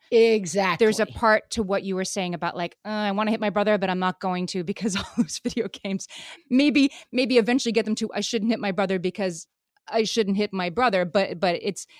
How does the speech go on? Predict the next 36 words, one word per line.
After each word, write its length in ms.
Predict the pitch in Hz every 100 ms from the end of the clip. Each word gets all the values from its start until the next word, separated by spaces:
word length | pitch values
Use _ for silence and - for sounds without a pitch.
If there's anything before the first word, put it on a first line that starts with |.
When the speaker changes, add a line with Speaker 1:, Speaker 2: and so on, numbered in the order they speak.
| -
Speaker 2:
it's 220 | 185 202
enough 480 | 196 202 196 - -
as 140 | 196 175
a 80 |
first 300 | 180 220 208
step 280 | - 170 -
to 100 | - 165
be, 200 | 175 151
"Because 380 | 208 - 202 165
then 160 | 185
I 80 | 170
will 140 | 170 175
lose 200 | 180 -
something 360 | 175 156 165
I 140 | 165 165
want. 360 | 156 180 165
So 120 | - 180
it 120 | -
doesn't 340 | 190 175 -
matter 520 | 185 180 196 196 165
if 100 | 156 -
my 160 | 165 156
mom 280 | 160 156
is 200 | 156 151 _ _
looking 560 | 220 269 330 220 175 165
or 160 | 165
not. 320 | 165 151 151 - _ _ _ -
I'm 200 | 185 190
not 160 | 180 160
gonna 220 | 175 160
do 240 | 156 208 202
that." 240 | 160 -
You, 120 | 190 - -
so 160 | -
you 60 | 202
wanna 240 | 214 202